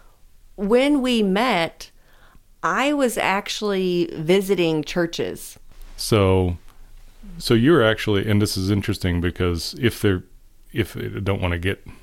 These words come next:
Speaker 2: too far off into the, into the, uh,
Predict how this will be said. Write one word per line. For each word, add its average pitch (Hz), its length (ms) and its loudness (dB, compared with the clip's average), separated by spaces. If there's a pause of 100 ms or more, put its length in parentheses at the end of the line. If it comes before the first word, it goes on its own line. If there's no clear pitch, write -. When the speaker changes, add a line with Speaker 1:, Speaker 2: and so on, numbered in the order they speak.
(420)
Speaker 2:
too 120 160 0
far 95 320 0
off 90 220 -2
into 92 280 -4
the, 82 300 -4 (840)
into 90 400 -6
the, 80 360 -8
uh, 78 220 -8